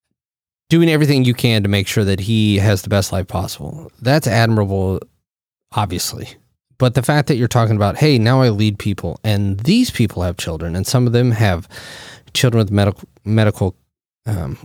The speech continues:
complexities," and then you talk about how this has taught you to have grace for them. I mean, that's just a,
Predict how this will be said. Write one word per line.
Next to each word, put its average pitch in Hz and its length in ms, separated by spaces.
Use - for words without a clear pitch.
complexities," 98 720
and 104 160
then 101 100
you 101 80
talk 104 260
about 98 200
how 95 140
this 113 180
has 107 140
taught - 280
you 139 220
to 107 60
have 98 240
grace 95 340
for - 140
them. - 180
I - 80
mean, 113 160
that's 143 160
just - 300
a, 170 120